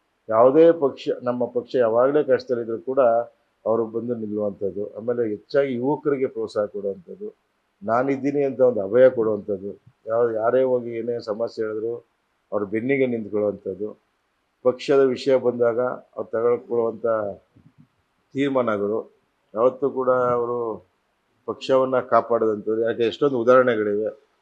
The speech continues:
ಬೇರೆ ರಾಜ್ಯಗಳಲ್ಲೂ ತೊಂದರೆಗಳಾದಾಗ ನಮ್ಮ ಪಕ್ಷದ ವರಿಷ್ಠರು ಜವಾಬ್ದಾರಿಗಳನ್ನ ವಹಿಸುವಂಥದ್ದು ಯಾರು, ಡಿ ಕೆ ಶಿವಕುಮಾರ್ ಸಾಹೇಬರಿಗೆ. ಅದರಿಂದ ಅವರು ಏನು ನಾವು ಹೇಳ್ತೀವಿ, ಏನೇ ಸಮಸ್ಯೆಗಳು ಪಕ್ಷದೊಳಗಿದ್ರೆ ಅದನ್ನ ಯಾವ ರೀತಿ ಅದನ್ನ ಬಗೆಹರಿಸ್ಬೇಕು ಅನ್ನೋದು ಬಹಳ ಚೆನ್ನಾಗಿ ತಿಳ್ಕೊಂಡಿದ್ದಾರೆ,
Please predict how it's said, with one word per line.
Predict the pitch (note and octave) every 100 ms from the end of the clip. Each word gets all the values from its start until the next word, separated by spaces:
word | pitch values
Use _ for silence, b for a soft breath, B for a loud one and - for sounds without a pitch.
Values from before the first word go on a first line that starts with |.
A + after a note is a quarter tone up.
| _
ಬೇರೆ | G#2+ B2 C3+
ರಾಜ್ಯಗಳಲ್ಲೂ | C3+ C3 C3 B2+ B2+ C3 C#3
ತೊಂದರೆಗಳಾದಾಗ | C#3 - A#2 A#2+ B2 A#2 A2+ A#2 A2+ B2+ - _ _ _ _ _ A2
ನಮ್ಮ | A2 A2 G#2+
ಪಕ್ಷದ | G#2 G#2 A#2+ A2+
ವರಿಷ್ಠರು | A2+ A2+ G#2+ A2+
ಜವಾಬ್ದಾರಿಗಳನ್ನ | G2+ G2 A2+ A#2+ B2 A#2 A#2 A2 A2
ವಹಿಸುವಂಥದ್ದು | G#2 G#2 G2 G#2 G2 F2+ G2 G2+
ಯಾರು, | G2 G2
ಡಿ | F#2+
ಕೆ | G2 G#2
ಶಿವಕುಮಾರ್ | G#2 G2 G2 F#2
ಸಾಹೇಬರಿಗೆ. | F#2 F#2 - G2 - - _ - -
ಅದರಿಂದ | C#3 D3+ D3+
ಅವರು | D3 C#3+ C#3+ C#3+ - - _ _ _ A2
ಏನು | B2+ C3 B2+ B2
ನಾವು | A#2+ A#2+
ಹೇಳ್ತೀವಿ, | A#2 G#2+ A#2+
ಏನೇ | C3+
ಸಮಸ್ಯೆಗಳು | B2+ B2 B2+ B2+ B2 B2+ B2
ಪಕ್ಷದೊಳಗಿದ್ರೆ | - A#2 - A#2+ A#2 A2+ A2 B2+ D3+ _ _ _ -
ಅದನ್ನ | A2+ B2+ C3 B2+ A#2+
ಯಾವ | G#2+ B2
ರೀತಿ | B2+ A#2 B2+
ಅದನ್ನ | A#2+ A#2+ A#2+ A2+ G2 - _ _ _ G2+
ಬಗೆಹರಿಸ್ಬೇಕು | G#2 C#3 C#3 A#2 B2 A#2+
ಅನ್ನೋದು | A#2 A2
ಬಹಳ | G2+ G#2
ಚೆನ್ನಾಗಿ | G#2 G#2 G#2+ A2
ತಿಳ್ಕೊಂಡಿದ್ದಾರೆ, | G2+ G#2 G2 G2+ G2 A#2